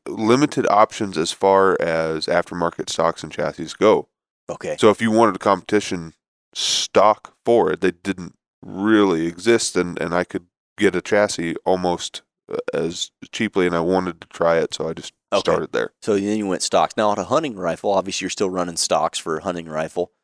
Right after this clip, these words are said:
Speaker 2: Um, what kind of considerations are you putting into that? Is
Speaker 1: Oh,
Speaker 2: weight?
Speaker 1: it's gotta be under two pounds.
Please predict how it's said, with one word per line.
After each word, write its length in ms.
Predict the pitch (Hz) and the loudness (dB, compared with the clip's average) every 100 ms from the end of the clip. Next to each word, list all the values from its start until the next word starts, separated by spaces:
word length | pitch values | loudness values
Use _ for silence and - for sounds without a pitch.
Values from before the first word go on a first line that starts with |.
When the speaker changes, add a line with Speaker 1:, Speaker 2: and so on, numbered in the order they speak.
| _ _ _ | _ _ _
Speaker 2:
Um, 340 | - 82 78 78 _ _ _ _ _ - | -6 -6 -6 -10 _ _ _ _ _ -8
what 140 | 110 | -6
kind 180 | - 107 | -2 -2
of 60 | 95 | -2
considerations 640 | 95 - 95 95 87 90 | -6 -4 -2 0 -2 -6
are 60 | 85 | -6
you 80 | 85 | -4
putting 240 | - 85 | -6 -6
into 140 | 85 80 | -6 -2
that? 260 | 82 85 - | 0 -2 -4
Is 100 | - | -4
Speaker 1:
Oh, 80 | - | 6
Speaker 2:
weight? 200 | 113 95 - _ | 8 6 2 _
Speaker 1:
it's 180 | - - | -10 0
gotta 220 | 107 95 | 4 4
be 160 | 92 90 | 4 2
under 180 | 90 | 0
two 220 | 85 - 101 | -6 -6 -2
pounds. 460 | 92 87 101 - | 2 2 -2 -10